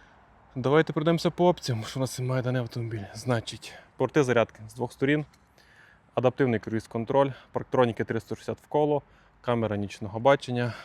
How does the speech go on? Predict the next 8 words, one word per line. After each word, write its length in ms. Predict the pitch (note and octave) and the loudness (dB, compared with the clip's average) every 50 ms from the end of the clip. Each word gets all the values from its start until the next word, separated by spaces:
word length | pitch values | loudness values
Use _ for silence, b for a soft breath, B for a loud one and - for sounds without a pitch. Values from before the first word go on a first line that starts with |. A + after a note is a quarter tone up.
| B - | B -8
максимальна 580 | A#2 A2+ - - C3 B2+ B2 A#2+ A2 G#2 G#2 | -8 -8 -6 -4 0 2 4 4 2 2 -2
матрична 460 | G2+ A2 G#2+ - A2+ G#2+ - - A2+ G#2+ | -2 -2 -2 -4 -4 -8 -8 -10 -8 -2
оптика, 520 | - C#3 D3 - - D3 C3+ - C3 B2 B B B B B B - | 0 0 0 0 0 -4 0 2 0 0 B B B B B B -4
вирізає 460 | - A2+ A#2 A#2 A2 A#2 A2+ A2+ A2+ | 0 2 2 2 4 6 4 4 4
зустрічний 500 | A2 A2 - - A#2+ A#2 - - A#2+ A2 | 2 -2 -4 -4 -6 -4 -4 -4 -4 -4
потік 520 | - - - - - B2 A#2 - - - - - - - | -4 -8 -8 -2 -2 -2 -2 -2 -8 -16 -16 -18 -18 -12
на, 460 | - A2 A2+ A2 A2 A2 A2 G#2+ | -8 -4 -2 0 2 2 2 0
е, 60 | G#2+ | -2